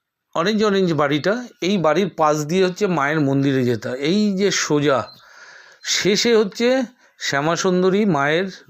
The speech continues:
মন্দিরটা। তো চলুন ভেতরে যাই, ভেতরে গেলেই বুঝতে পারবেন কত ভক্ত আছে ভেতরে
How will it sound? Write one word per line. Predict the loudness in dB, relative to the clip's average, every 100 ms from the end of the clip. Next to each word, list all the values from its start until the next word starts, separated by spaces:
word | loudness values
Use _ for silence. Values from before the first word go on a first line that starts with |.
| _ -2
মন্দিরটা। | 0 2 0 -2 -6 -14 -14 _ _ _ _ _ _ _
তো | -6
চলুন | -2 0 0 0
ভেতরে | -4 -2 -2 0
যাই, | 0 0 -2 -10 _ -20 _ _
ভেতরে | -4 0 0 2
গেলেই | 2 0
বুঝতে | 0 0 2
পারবেন | 2 2 0 0
কত | -2 -2
ভক্ত | -2 -2 -4 -4 0
আছে | 2 0 0 -2
ভেতরে | 0 -2 -4